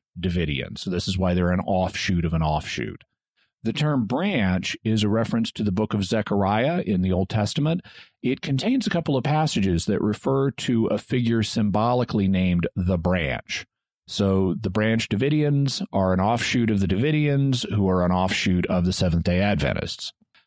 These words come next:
When the predictions that Florence Hautef made in the name of her husband didn't materialize in nineteen fifty-nine,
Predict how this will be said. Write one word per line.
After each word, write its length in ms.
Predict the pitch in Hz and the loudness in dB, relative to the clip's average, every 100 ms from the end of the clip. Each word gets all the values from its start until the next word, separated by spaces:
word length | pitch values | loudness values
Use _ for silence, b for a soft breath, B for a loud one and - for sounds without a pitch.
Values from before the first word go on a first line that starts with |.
| _ | _
When 240 | 165 160 151 | -2 0 2
the 100 | 143 | 0
predictions 600 | - 175 233 226 165 131 | 0 -2 0 0 0 0
that 200 | 120 - | -2 0
Florence 420 | 160 190 190 - | 0 2 0 0
Hautef 460 | 107 101 107 95 | 2 2 2 2
made 360 | 98 101 101 101 - | 2 2 4 2 2
in 160 | 104 | 2
the 60 | 107 | 2
name 220 | 107 110 | 2 2
of 80 | 98 | 2
her 160 | 104 | 0
husband 500 | 101 180 143 95 95 | 2 0 0 2 2
didn't 260 | 95 113 113 | 2 0 2
materialize 1040 | 101 - - 170 147 98 80 76 76 - | 0 -2 0 0 2 2 2 2 2 0
in 200 | - 98 | 0 2
nineteen 320 | 95 95 101 90 | 4 2 2 2
fifty-nine, 640 | 92 90 85 80 78 78 | 2 2 2 2 2 0